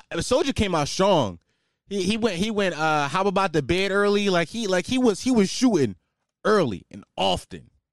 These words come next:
And niggas expected me not to, like, come on now. This whole time I've been telling y'all, I've been telling folk, you know, on, on this podcast, the podcast I have my friends and the podcast, me and Learn, Li-, me,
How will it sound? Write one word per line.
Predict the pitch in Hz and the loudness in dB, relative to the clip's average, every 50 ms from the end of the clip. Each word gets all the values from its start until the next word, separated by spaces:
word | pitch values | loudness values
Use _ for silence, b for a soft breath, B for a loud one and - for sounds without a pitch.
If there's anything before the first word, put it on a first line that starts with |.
| _ _ _ _ _ _ _ _ _ _ _ _ _ _ _ _ _ _ _ _ _ _ _ _ _ _ _ _ _ _ _ _ _ _ _ _ _ _ _ _ _ _ _ _ _ _ _ _ _ _ _ _ | _ _ _ _ _ _ _ _ _ _ _ _ _ _ _ _ _ _ _ _ _ _ _ _ _ _ _ _ _ _ _ _ _ _ _ _ _ _ _ _ _ _ _ _ _ _ _ _ _ _ _ _
And | 131 147 170 | -2 0 0
niggas | 202 202 170 185 165 | 0 0 0 0 0
expected | 170 151 - - 185 180 175 - 170 160 | 0 -2 -2 -2 -2 -2 0 0 0 2
me | 165 160 | 2 2
not | 160 160 160 170 151 | 2 2 0 -2 -2
to, | 160 | -2
like, | 165 175 175 180 - | 0 0 0 0 0
come | - 302 247 | 0 0 0
on | 196 127 104 92 | 0 -2 -4 -6
now. | 95 101 101 101 104 - _ _ _ _ _ _ _ _ _ _ _ _ _ _ _ - _ _ _ _ | -8 -8 -10 -10 -12 -16 _ _ _ _ _ _ _ _ _ _ _ _ _ _ _ -20 _ _ _ _
This | 240 285 - | -10 -8 -4
whole | - 294 285 285 | -2 -2 -2 -2
time | - - 262 254 240 | -2 -4 -2 0 0
I've | 240 214 | 0 0
been | 220 214 | -2 -4
telling | - - 214 208 196 185 | -2 0 0 0 0 0
y'all, | 170 151 139 - | 0 -2 -2 0
I've | 165 208 | -2 -2
been | 208 233 226 | -2 -2 -2
telling | - 254 233 226 220 | -2 -2 0 0 -2
folk, | - - 196 175 135 113 - _ _ _ _ _ _ _ _ _ - - _ _ _ _ _ _ _ - - _ | -4 -4 -4 -4 -4 -4 -10 _ _ _ _ _ _ _ _ _ -20 -20 _ _ _ _ _ _ _ -20 -20 _
you | _ 202 214 262 | _ -4 0 2
know, | 294 294 262 | 2 2 4
on, | 196 233 247 247 | 2 2 2 2
on | - - 220 240 254 | 2 2 2 2 2
this | 294 349 - | 0 -2 -2
podcast, | - - 294 226 226 226 - 240 208 208 202 185 185 - - | -2 -2 0 0 -2 -2 -2 -2 -2 -2 -2 -4 -6 -10 -8
the | 170 196 | -6 -4
podcast | - 233 233 262 247 247 240 - | -2 0 0 0 -2 -4 -4 -2
I | 233 226 | -2 -2
have | 220 214 | 0 -2
my | 214 202 202 196 | -2 -2 -4 -4
friends | - 208 208 202 196 190 190 - - | -4 -6 -4 -4 -4 -6 -8 -10 -8
and | 175 170 165 165 165 - b b b b b | -6 -4 -4 -4 -6 -8 b b b b b
the | - | -8
podcast, | - 196 190 196 202 196 - 202 190 185 - - - | -6 -4 -2 -2 -4 -2 -2 -2 -4 -4 -6 -10 -8
me | 185 220 | -6 -6
and | 240 233 | -4 -2
Learn, | 226 226 220 220 214 | -2 0 0 0 -2
Li-, | 208 - 147 | -4 -6 -6
me, | 185 240 359 403 392 262 - | -4 -2 0 0 -2 -4 -8